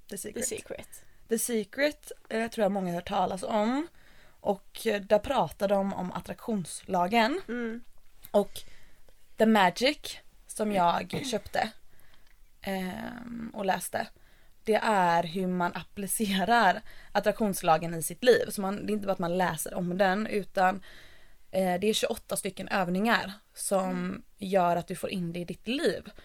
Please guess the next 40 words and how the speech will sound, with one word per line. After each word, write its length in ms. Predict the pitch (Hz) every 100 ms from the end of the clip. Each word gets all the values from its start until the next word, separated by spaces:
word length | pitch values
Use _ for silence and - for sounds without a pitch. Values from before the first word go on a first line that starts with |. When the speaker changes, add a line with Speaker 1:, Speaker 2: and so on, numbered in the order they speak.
| - - - -
Speaker 1:
Så 120 | 214
istället 300 | 208 208 185
för 60 | 202
att 100 | 196
bara 200 | 226 175
läsa 460 | 208 208 165 -
om 220 | 220 175
det 320 | 170 185 214 220 -
och 380 | - 185 170 180 - -
bara, 140 | 190
"Ah, 240 | 359 349 -
kul, 340 | - 311 294 -
ah, 120 | 220
det 120 | 175
låter 240 | 247 311 269
ju 60 |
asbra", 380 | 202 - 247 196 - - - -
så 160 | 196
fick 140 | 185 208
man 120 | 202
faktiskt 340 | 208 - 170
så 60 | -
här, 100 | - - -
"Nu 180 | 180
gör 400 | 175 175 170 170
jag 240 | 165 156 147
det." 260 | 226 202 - - - -
Och 160 | 269
det 100 | 254
är 40 | -
Speaker 2:
Mm. 100 | 233
Speaker 1:
det 280 | - 226 220
som 160 | 226 196
har 60 |
gjort 360 | 185 175 - -
förändringen. 960 | - - 175 160 143 170 190 226 175 202 240
Speaker 2:
Mm, 260 | 220 214 -
så 160 | -
jäkla 500 | 226 - 208 - -
bra. 180 | 233 233